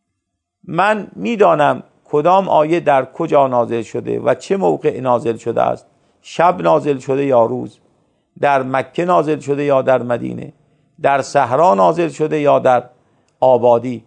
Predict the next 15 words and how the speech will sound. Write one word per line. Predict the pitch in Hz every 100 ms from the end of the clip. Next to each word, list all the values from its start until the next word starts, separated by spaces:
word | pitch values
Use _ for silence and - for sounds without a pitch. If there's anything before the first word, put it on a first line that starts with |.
| _ _ -
تمام | 170 202 247 233 202
اینها | 175 170 143 156 170
را | 156 147 - -
من | 131 139 143 -
می‌شناسم | - 147 127 131 127 - 131 123
و | 117
می‌دانم." | 117 113 107 - - _ _ _ _ _ _ -
و | 123 120 117 -
احدی | 139 139 196 214 208 196 - _ _ -
جز | 156 170
اون | - 131
حضرت | 120 123 139 170 170
ادعا | - 120 131 135 165 - _ _
ننمود | 156 180 220 190 160 139 -
که | 131 123 120